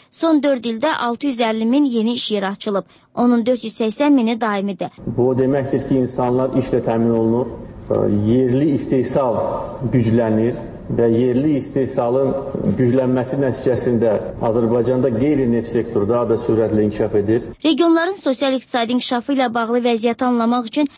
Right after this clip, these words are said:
Speaker 1: regionun dövlət büdcəsi gəlirlərinə verdiyi paya diqqət eləmək lazımdır. İqtisadi təşəbbüslərə yardım mərkəzinin sədr müavini Rövşən Ağayev deyir ki, bu göstərici ən yaxşı halda üç dörd faiz olub.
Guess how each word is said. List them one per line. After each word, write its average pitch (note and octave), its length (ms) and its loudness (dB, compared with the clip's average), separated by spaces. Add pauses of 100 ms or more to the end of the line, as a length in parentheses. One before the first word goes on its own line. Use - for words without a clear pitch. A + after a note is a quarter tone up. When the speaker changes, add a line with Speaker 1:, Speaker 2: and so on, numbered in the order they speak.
(100)
Speaker 1:
regionun D4+ 480 2 (140)
dövlət C#4+ 340 -2
büdcəsi A#3+ 480 -2
gəlirlərinə A#3 760 0 (140)
verdiyi A#3+ 480 0
paya B3 400 0
diqqət A#3+ 300 -2
eləmək G#3 340 -2
lazımdır. G3 480 -2 (160)
İqtisadi C4 480 -2
təşəbbüslərə B3+ 640 2
yardım A#3+ 320 2
mərkəzinin A3+ 460 -4
sədr A#3 260 0
müavini G#3+ 480 2
Rövşən G#3+ 320 -2
Ağayev G3+ 240 -4
deyir D4 240 0
ki, C4+ 100 2 (300)
bu E4+ 160 2
göstərici A#3+ 480 0
ən A#3+ 240 2
yaxşı G#3+ 240 -4
halda G#3+ 320 0
üç - 240 -6
dörd A3+ 160 0
faiz G3 300 -4
olub. F#3 260 -4